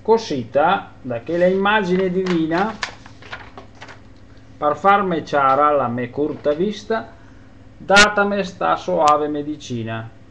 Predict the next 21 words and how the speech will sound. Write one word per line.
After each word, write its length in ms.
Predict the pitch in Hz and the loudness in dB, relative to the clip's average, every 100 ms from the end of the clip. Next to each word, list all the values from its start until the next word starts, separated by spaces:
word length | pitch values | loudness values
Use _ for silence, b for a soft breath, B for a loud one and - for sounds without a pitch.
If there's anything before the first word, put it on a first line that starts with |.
| - | -18
e 140 | - 117 | -14 -8
come 320 | - 180 175 | -2 0 0
a 60 | 160 | 2
buon 220 | 170 165 | 0 0
cantor, 540 | 160 156 147 151 151 | -2 -4 -2 -2 -2
buon 320 | 127 135 135 | 0 0 0
citarista, 800 | 127 135 127 127 147 160 - 147 | -4 -8 -4 -2 -2 -6 -4 -4
fa 160 | - 135 | -2 -4
venir 340 | 131 135 131 | -4 -4 -4
fora 560 | 127 - 143 135 131 127 | -6 -4 0 2 2 2
il 120 | 123 | -2
sguizzo 640 | 120 113 151 208 - - 117 | -4 -6 -4 -4 -4 -6 -4
della 240 | 120 123 | -4 -4
corda, 500 | - 170 196 185 202 - - B B B B B B B - - | 0 0 0 -4 -10 -12 -20 B B B B B B B -20 -10
in 320 | 175 208 202 | -4 -2 0
che 200 | 226 226 | 4 4
il 60 | 220 | 4
piacè 540 | 196 190 180 208 196 | 2 2 2 -2 -2
piacer 640 | 175 151 139 180 165 151 - | 2 0 6 6 4 0 -10
e 120 | 147 | -6
il 100 | 156 | -6